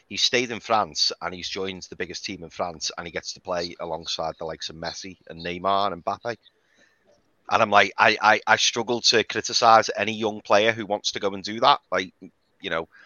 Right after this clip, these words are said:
best of luck to him, in my, in my opinion. I mean, obviously, I, I am disappointed not to get him. I don't like the way he messed us round. But then on the other hand, you've got to look at it and say, well,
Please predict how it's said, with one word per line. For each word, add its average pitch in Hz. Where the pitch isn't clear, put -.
best -
of 104
luck 101
to 143
him, 131
in 113
my, 101
in 95
my 95
opinion. 104
I 101
mean, 95
obviously, 95
I, 87
I 95
am 92
disappointed -
not 82
to -
get 76
him. 113
I 92
don't 110
like 98
the 101
way 92
he 90
messed 85
us 87
round. 95
But -
then 95
on 95
the 95
other 101
hand, 87
you've 92
got 101
to 87
look 117
at 107
it 98
and 87
say, 87
well, 87